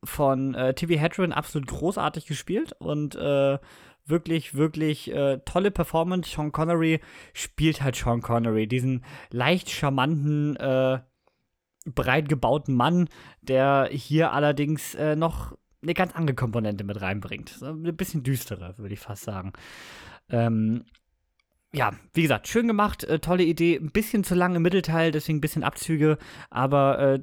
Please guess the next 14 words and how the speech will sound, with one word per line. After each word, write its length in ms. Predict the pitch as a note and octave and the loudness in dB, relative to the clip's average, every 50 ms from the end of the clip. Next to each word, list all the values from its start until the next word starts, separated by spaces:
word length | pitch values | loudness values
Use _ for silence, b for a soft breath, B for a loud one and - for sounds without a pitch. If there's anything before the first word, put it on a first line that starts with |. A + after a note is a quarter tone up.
| - _ - | -4 _ -8
ein 180 | D#3+ D#3 D3 | -6 -6 -6
tolles 260 | - - F#3 F3+ E3+ - | -4 -2 -2 -2 -2 -2
Finale, 420 | - E3+ D3+ D3+ C3 E3 F3 E3+ | -2 0 2 2 4 4 2 2
finde 280 | - - F3 E3 E3 E3 | 0 0 0 2 2 0
ich. 260 | E3+ D3+ - - - - | -2 -4 -6 -10 -10 -4
Ähm, 560 | - D3 C#3 C3+ C3 C3+ C3+ C3 - - - _ - - - - - - - - G#2 C#3+ C#3+ D3 - - | -2 0 0 0 0 0 -2 -4 -6 -8 -12 _ -20 -20 -20 -20 -20 -20 -20 -16 -14 -14 -14 -16 -14 -8
gut, 300 | C3+ C#3 C#3+ C3+ - - | -2 -2 -2 -2 -2 -6
das 140 | C3 - | -12 -12
ist 120 | - - - | -14 -8 -2
bei 80 | C#3 | 0
Hitchcock 360 | C3 C3+ C#3 - - - - A2 | 0 0 0 -2 -4 -4 -2 -2
auch 160 | A#2 A#2+ - | -4 -6 -6
eigentlich, 500 | - B2+ B2 B2 B2 A#2+ - - - - | -6 -4 -2 -2 -2 -4 -4 -8 -10 -8
äh, 300 | C3+ A#2 A2 A2 A2 | -4 -4 -2 -2 -4